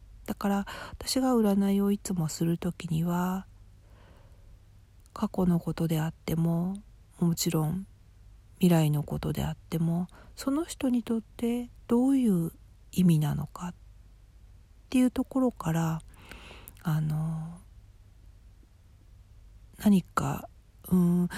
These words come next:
シンボルとか象徴、シンボルも象徴も一緒ですけど、何かこう言葉にならない何かを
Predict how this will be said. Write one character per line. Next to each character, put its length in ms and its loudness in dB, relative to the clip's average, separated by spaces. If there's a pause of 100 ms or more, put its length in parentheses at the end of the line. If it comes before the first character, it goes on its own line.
(160)
シ 200 2
ン 100 6
ボ 160 6
ル 100 -2
と 160 -6
か 400 -2 (260)
象 300 2
徴、 300 -2 (400)
シ 180 0
ン 120 4
ボ 80 0
ル 80 2
も 120 0
象 220 -2
徴 160 -2
も 140 0
一 120 -2
緒 60 0
で 100 0
す 120 -6
け 80 -6
ど、 140 -4 (280)
何 160 4
か 160 0
こ 200 0
う 100 -2
言 120 2
葉 140 0
に 140 6
な 160 4
ら 120 0
な 220 0
い 100 0
何 280 2
か 320 -2
を 380 0